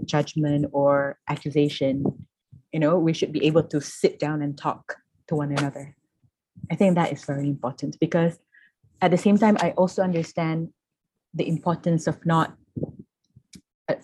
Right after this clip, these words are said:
the importance of people, um, to, to, you know, express their anger. I don't wanna be policing that, because, you know,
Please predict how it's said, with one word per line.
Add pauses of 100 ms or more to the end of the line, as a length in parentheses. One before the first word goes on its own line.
the
importance
of
people, (720)
um, (100)
to,
to, (220)
you
know,
express (120)
their
anger. (140)
I
don't
wanna
be (120)
policing
that, (100)
because, (300)
you
know,